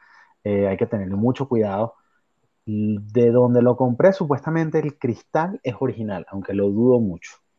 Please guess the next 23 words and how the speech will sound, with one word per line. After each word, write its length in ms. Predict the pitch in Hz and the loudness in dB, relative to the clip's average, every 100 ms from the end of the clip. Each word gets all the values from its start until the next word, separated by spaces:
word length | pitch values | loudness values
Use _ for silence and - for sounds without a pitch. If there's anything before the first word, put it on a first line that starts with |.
| _ _ - | _ _ -10
Eh, 460 | 101 95 95 92 92 | -6 -4 -6 -8 -6
la 200 | 98 - | -4 -4
caja 340 | - 120 135 151 | 0 0 2 0
sí, 320 | - 120 98 _ | 2 2 0 _
y, 580 | 110 110 107 107 104 95 - - | 0 2 2 2 0 -4 -8 -4
y 240 | 123 110 | 0 2
una 240 | 107 117 127 | 2 2 2
vez 120 | 143 | 2
abrí 240 | 143 139 | 4 4
el 80 | 139 | 4
movimiento 520 | 139 127 113 135 147 | 4 4 2 2 0
y 40 | 139 | -2
se 160 | - | -4
veía 380 | 101 98 101 110 | -4 -2 -2 -2
que 140 | 117 101 | -2 -4
era 120 | 107 | -4
bastante, 800 | 107 - 95 90 107 113 101 - _ _ - | -6 -8 -12 -8 -4 -2 -2 -6 _ _ 0
o 40 | |
sea, 260 | 151 135 - _ _ _ _ _ _ _ _ | 2 4 0 _ _ _ _ _ _ _ _
es 180 | - 123 | -4 -4
un 140 | 156 151 | -2 2
Bayou, 1000 | 151 131 143 156 165 165 151 131 117 - | 2 6 6 6 6 6 6 4 2 -4
este, 360 | - - - | -8 -6 -6